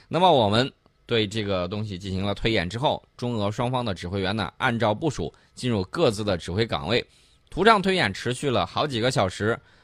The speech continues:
分别对应此次军演中的副炮对海射击、抗击空中来袭兵器、联合登临检查、海上搜救、航行补给等多个科目进行了非常详细周密的这种预演。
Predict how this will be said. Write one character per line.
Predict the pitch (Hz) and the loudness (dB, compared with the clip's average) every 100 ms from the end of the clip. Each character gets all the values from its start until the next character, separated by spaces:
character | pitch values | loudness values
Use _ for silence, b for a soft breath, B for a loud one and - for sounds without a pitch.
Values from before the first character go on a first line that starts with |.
| b | b
分 | - 180 214 208 185 | -2 0 0 -2 2
别 | 120 110 117 | 4 4 2
对 | 135 120 | 2 2
应 | 110 101 95 | 2 0 -6
此 | - 87 | -8 -10
次 | - 101 | -6 -8
军 | 120 120 | -4 -2
演 | 92 | -2
中 | 98 107 | -2 -2
的 | 92 73 | -4 -4
副 | - 208 | -6 -4
炮 | 131 131 98 | -2 -2 -2
对 | 98 117 | 0 -2
海 | 101 92 | 0 -4
射 | 101 95 | -2 -2
击、 | 101 110 b b | -2 -4 b b
抗 | - 180 135 110 | -4 -2 0 -2
击 | 123 | -4
空 | 123 156 | -6 -4
中 | 143 139 | -4 0
来 | 104 | 0
袭 | 123 131 | 0 0
兵 | 131 143 | -2 -4
器、 | 139 95 b b - | -2 -4 b b 0
联 | 107 160 | 4 4
合 | 185 127 | 2 0
登 | - 156 | 2 -2
临 | 151 147 | -2 0
检 | 107 | 0
查、 | 87 95 - | 0 -2 -2
海 | - 98 | -4 -2
上 | 101 120 | 0 0
搜 | 165 | 0
救、 | 170 143 - b b | 0 0 -2 b b
航 | 107 156 | 0 2
行 | 185 160 143 | 0 -2 -2
补 | 147 | -2
给 | 131 | -2
等 | 92 87 | -2 -4
多 | 85 185 | 0 2
个 | 139 | 2
科 | 104 120 | 2 -2
目 | 113 - | -2 -6
进 | 107 | -6
行 | 98 | -4
了 | 98 | -4
非 | 98 113 | -2 -2
常 | 107 | -2
详 | 107 92 | -2 -2
细 | 113 | -2
周 | 98 165 | -2 -2
密 | 180 127 | 0 0
的 | 101 | 0
这 | |
种 | 110 92 | 0 -4
预 | 147 156 | 0 0
演。 | 80 | 0